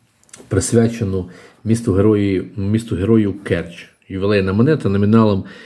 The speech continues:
двісті тисяч карбованців, випущена Національним банком України двадцять третього серпня тисяча дев'ятсот дев'яносто п'ятого року. Виготовлена вона з Нейзельберу,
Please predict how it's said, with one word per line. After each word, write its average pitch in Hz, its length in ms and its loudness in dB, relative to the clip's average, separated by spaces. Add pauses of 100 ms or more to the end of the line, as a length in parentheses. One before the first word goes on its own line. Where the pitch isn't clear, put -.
(160)
двісті 104 520 0
тисяч - 640 -6 (260)
карбованців, 90 760 -2
випущена 101 560 0
Національним 98 580 -2
банком 90 420 -6
України 120 680 2 (380)
двадцять 92 500 -2
третього 92 420 -2
серпня 120 520 0
тисяча - 480 -2
дев'ятсот 92 580 -2 (120)
дев'яносто 95 580 0
п'ятого 101 600 -2
року. 90 460 -2 (500)
Виготовлена 95 640 0
вона 90 300 -4
з 87 80 -10
Нейзельберу, 107 760 2